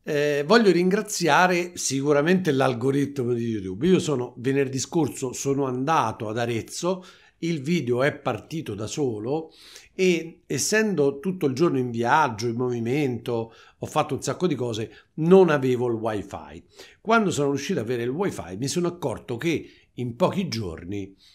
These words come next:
si stava accumulando una serie di visualizzazioni tantissime, con tantissimi like, tantissimi commenti, che pian piano sto cercando di rispondere a tutti.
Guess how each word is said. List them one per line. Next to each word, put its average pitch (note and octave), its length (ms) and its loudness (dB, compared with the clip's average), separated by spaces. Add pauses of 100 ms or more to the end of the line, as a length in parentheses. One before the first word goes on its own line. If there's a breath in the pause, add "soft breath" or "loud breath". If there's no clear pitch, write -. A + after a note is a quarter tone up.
(160 soft breath)
si - 220 -8
stava G#2 720 -2
accumulando B2 1120 -2
una B2+ 160 -4
serie F#3 240 -2
di A#2 60 -2
visualizzazioni A2 1040 -4
tantissime, A#2+ 1000 -4 (280 loud breath)
con B2+ 240 -2
tantissimi B2+ 720 -4
like, B2 360 -2
tantissimi A#2+ 520 -4
commenti, A#2 360 -4
che B2 140 -2
pian F#3+ 380 -4
piano G#2 480 -4 (400 loud breath)
sto - 320 2
cercando A2+ 680 -2
di A#2 100 -4
rispondere A2+ 680 -4
a F#2 60 -6
tutti. - 560 -18